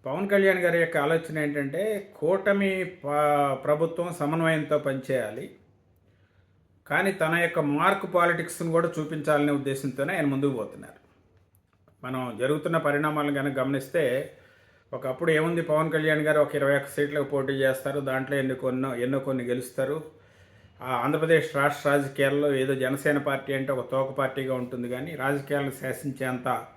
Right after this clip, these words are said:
ఆ, వ్యవహారం ఉంటుందా, రా-, ఆ స్థాయిలో రాజకీయాలు చేయడానికి వీళ్ళకున్నటువంటి సంఖ్యాబలం సరిపోతుందా లేదా అనేటువంటి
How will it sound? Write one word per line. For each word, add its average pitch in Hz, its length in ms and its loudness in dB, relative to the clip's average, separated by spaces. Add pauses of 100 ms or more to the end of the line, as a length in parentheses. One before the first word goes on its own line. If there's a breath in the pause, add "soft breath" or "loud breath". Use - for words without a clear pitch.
(580 soft breath)
ఆ, 123 420 0
వ్యవహారం 143 460 4
ఉంటుందా, 143 600 0
రా-, 135 240 0
ఆ 127 120 0
స్థాయిలో 147 400 0
రాజకీయాలు 139 500 2
చేయడానికి 135 800 -4
వీళ్ళకున్నటువంటి 143 680 0
సంఖ్యాబలం 143 520 0
సరిపోతుందా 135 720 -4
లేదా 131 320 -2
అనేటువంటి 139 920 -6